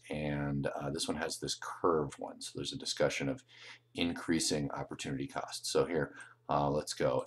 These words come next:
A, B, C, and D, okay? And I'll give you a second to just think about it. If I'm going from A to B, what's the opportunity cost there?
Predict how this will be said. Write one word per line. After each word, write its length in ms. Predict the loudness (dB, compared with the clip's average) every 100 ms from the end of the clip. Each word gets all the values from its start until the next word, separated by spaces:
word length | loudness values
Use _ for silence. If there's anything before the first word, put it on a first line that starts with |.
| 2
A, 880 | 2 4 4 6 6 6 4 2 0 _ _ _ -20 _ _ -2
B, 920 | 2 6 8 8 6 6 6 4 0 _ _ _ -8
C, 1200 | -2 0 2 2 4 6 8 6 4 4 0 -2
and 220 | -2 -4 -6 _
D, 540 | 0 2 4 4 2 0 -4
okay? 300 | 4 4 4 -4 -20 -6
And 140 | 0 4
I'll 100 | 6
give 240 | 6 6
you 300 | 6 8 10
a 40 | 8
second 420 | 10 10 8 2
to 100 | 0
just 260 | -4 0
think 180 | 2 4
about 280 | 6 6 4
it. 100 | 4
If 140 | 6
I'm 180 | 6 8
going 300 | 8 6 4
from 240 | 2 0 2 2
A 460 | 4 6 6 4 0 _ _ _ _
to 140 | -2 -2
B, 640 | 6 8 8 6 2 -2 -4
what's 220 | -4 0
the 200 | 0 2
opportunity 640 | 2 0 -2 4 6 6
cost 420 | 4 4 4 2
there? 320 | -2 -2 -2